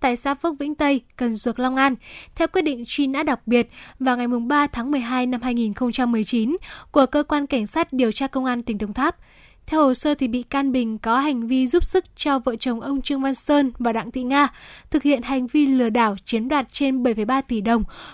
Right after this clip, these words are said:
của một chủ nhà, ừm, của một chủ nhà thuốc tại thành phố Hồ Chí Minh bằng thủ đoạn lừa mua bán đá thiên thạch giả. Theo kết quả giám định thì đá thiên thạch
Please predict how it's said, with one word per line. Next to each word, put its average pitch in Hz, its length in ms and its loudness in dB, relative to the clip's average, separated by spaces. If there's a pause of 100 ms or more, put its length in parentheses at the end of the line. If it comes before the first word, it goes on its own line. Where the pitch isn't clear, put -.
của 269 160 4
một 240 220 2
chủ 247 220 0
nhà, 226 400 0 (340)
ừm, 233 240 -4
của 262 160 0
một 226 120 -2
chủ 240 120 -2
nhà 220 140 -4
thuốc 359 300 2
tại 277 80 -4
thành 226 140 -4
phố 220 120 -4
Hồ 233 60 0
Chí 247 140 -4
Minh 277 240 2 (340)
bằng 254 300 4
thủ 233 200 2
đoạn 247 360 0
lừa 254 120 6
mua 269 180 2
bán 262 400 0 (520)
đá 247 480 0
thiên 302 180 0
thạch 240 180 -4
giả. 247 260 2 (460)
Theo 311 100 -2
kết 349 140 0
quả 254 160 4
giám 226 240 -2
định 285 160 0
thì 240 100 -4
đá 220 180 -2
thiên 294 120 -2
thạch 262 140 -2